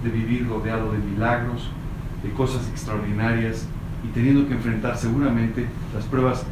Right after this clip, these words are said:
más complejas que tú y yo nos podemos imaginar. Solo para explicarte un poco cómo terminó la vida de Elías. Un día, mientras caminaba con Eliseo, un carro de fuego enviado por Dios pasó entre los dos para separarlos,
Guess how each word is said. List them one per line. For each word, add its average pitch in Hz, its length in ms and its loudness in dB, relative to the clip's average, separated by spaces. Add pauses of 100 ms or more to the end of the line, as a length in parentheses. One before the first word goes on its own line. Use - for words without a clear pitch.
(140)
más 143 220 4
complejas 123 540 -2
que 110 80 -2
tú 117 160 -2
y 113 60 2
yo 110 80 0
nos 104 100 -2
podemos 101 540 -4 (220)
imaginar. 101 560 -2 (640)
Solo 143 280 6
para 120 280 4
explicarte 120 520 2
un 113 60 2
poco 127 180 4
cómo 120 180 2
terminó 113 340 2
la 117 100 2
vida 113 240 2
de 110 100 2
Elías. 131 400 0 (1500)
Un 123 160 2
día, 160 200 8
mientras 123 320 4
caminaba 117 480 4
con 110 140 2
Eliseo, 127 480 0 (540)
un 151 120 2
carro 139 420 6
de 113 60 4 (160)
fuego 139 260 4
enviado 120 360 2
por 110 200 -2
Dios 120 240 4
pasó 127 200 2
entre 143 200 4
los 113 160 2
dos 127 140 2
para 110 240 0
separarlos, 110 640 0